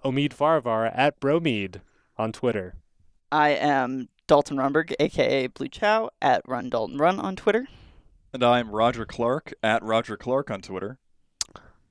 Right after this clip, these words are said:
Speaker 1: So nice of both of you to join me here in the studio. How is it going, gentlemen?
Speaker 2: It's going great. Hopefully we sound good.
Speaker 3: Yeah.
Speaker 1: Hopefully we sound good.
Speaker 2: We
Speaker 3: We're
Speaker 2: got
Speaker 3: working on the audio situation.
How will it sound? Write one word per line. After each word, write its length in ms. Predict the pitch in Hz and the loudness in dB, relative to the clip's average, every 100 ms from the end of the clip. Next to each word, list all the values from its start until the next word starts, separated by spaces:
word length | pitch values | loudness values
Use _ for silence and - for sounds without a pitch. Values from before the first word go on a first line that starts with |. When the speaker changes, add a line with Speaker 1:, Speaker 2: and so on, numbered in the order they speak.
| _ | _
Speaker 1:
So 360 | - - 170 | -12 2 2
nice 480 | 180 135 143 147 - | 4 2 0 0 -4
of 240 | 135 120 139 | -6 -2 4
both 240 | 156 - | 2 2
of 100 | 127 | -4
you 320 | 110 107 117 120 | -2 0 -2 -4
to 100 | 139 | -8
join 380 | 123 147 156 143 | -2 0 0 0
me 100 | 127 | -2
here 340 | 123 113 110 | 0 2 2
in 180 | 110 127 | 2 0
the 40 | |
studio. 640 | 117 - 185 185 117 87 - - _ _ | -2 0 2 4 2 2 -8 -20 _ _
How 180 | - 151 | 0 4
is 100 | 160 | 4
it 80 | 147 | 2
going, 280 | 151 160 123 | 2 2 0
gentlemen? 440 | 113 113 120 - - _ _ - | -2 -2 -6 -8 -18 _ _ -16
Speaker 2:
It's 80 | - | -2
going 180 | 214 247 | 0 2
great. 360 | 147 175 - | 2 2 2
Hopefully 400 | 165 208 294 254 | 4 4 4 2
we 100 | 190 | 2
sound 440 | - 165 143 135 131 | 0 4 4 2 -4
good. 340 | 98 60 - _ _ - | -8 -10 -14 _ _ -4
Speaker 3:
Yeah. 320 | 110 98 82 | 0 0 4
Speaker 1:
Hopefully 400 | 160 185 185 165 | 6 6 4 0
we 120 | 139 | 0
sound 320 | - 123 117 | 0 0 0
good. 180 | 110 98 | -4 0
Speaker 2:
We 80 | 170 | 4
Speaker 3:
We're 60 | 170 | 6
Speaker 2:
got 80 | |
Speaker 3:
working 180 | 254 202 | 4 2
on 80 | 165 | -2
the 120 | 139 | 0
audio 340 | 127 131 117 104 | 2 2 0 -4
situation. 680 | 107 - 98 92 - 95 | -10 -10 -8 -8 -8 -20